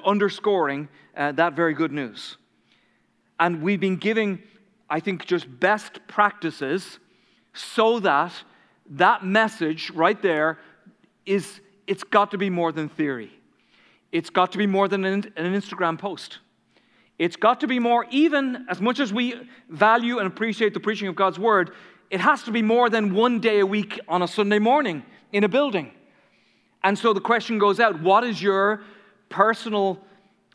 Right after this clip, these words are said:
expression and commitment and part in giving voice to that message right there?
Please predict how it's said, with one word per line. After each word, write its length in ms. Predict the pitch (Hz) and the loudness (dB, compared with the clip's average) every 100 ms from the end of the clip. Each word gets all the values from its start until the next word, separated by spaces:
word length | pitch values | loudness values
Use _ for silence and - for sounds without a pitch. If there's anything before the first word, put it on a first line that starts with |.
| - | -4
expression 960 | 175 - - 214 233 - 247 247 220 - _ _ _ _ | -4 -6 -2 2 2 2 -2 -2 -6 -12 _ _ _ _
and 260 | 170 180 180 | 2 2 0
commitment 760 | - 190 214 214 175 190 - - - | -2 0 0 0 -2 -4 -6 -6 0
and 260 | 185 180 | 0 0
part 460 | - 202 233 233 - - | -2 4 4 4 -2 -4
in 720 | 214 226 165 208 226 - - _ _ _ _ _ _ _ _ _ _ | -2 0 0 -2 -4 -10 -20 _ _ _ _ _ _ _ _ _ _
giving 240 | 156 190 180 | -2 0 2
voice 300 | 180 226 - | 0 -2 -4
to 140 | 156 | -4
that 200 | 156 156 | -2 -2
message 320 | 151 165 139 | -4 -8 -10
right 160 | 127 127 | -12 -12
there? 220 | 110 - | -14 -16